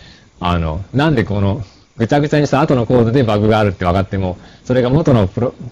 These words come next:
きれいに分かれた状態だと何-、何が原因だったのかが全く分からなくて立ち往生するっていうのが、あの、シープラスプラス テンプレートの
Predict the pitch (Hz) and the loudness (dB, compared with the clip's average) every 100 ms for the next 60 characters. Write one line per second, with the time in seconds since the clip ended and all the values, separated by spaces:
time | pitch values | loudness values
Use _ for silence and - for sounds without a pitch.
0 | - - 160 113 107 170 139 104 110 104 | -20 -2 2 4 4 2 2 2 2 2
1 | 110 113 95 120 135 127 120 147 123 101 | 2 0 2 2 2 2 2 2 2 2
2 | 104 101 101 98 87 90 98 98 98 104 | 2 2 0 -2 -2 -4 -4 -4 -2 0
3 | 98 110 101 85 - 104 90 - 98 87 | 2 2 0 -2 -4 -4 -2 0 -2 -2
4 | 82 127 127 - 147 117 - - - - | -4 -6 -2 0 2 0 -2 -6 -20 -20
5 | - 104 92 87 - 104 95 87 - 92 | -8 -4 -2 -2 -2 -2 0 -2 0 -2
6 | - 95 87 92 82 90 | -2 -4 -4 -4 -8 -8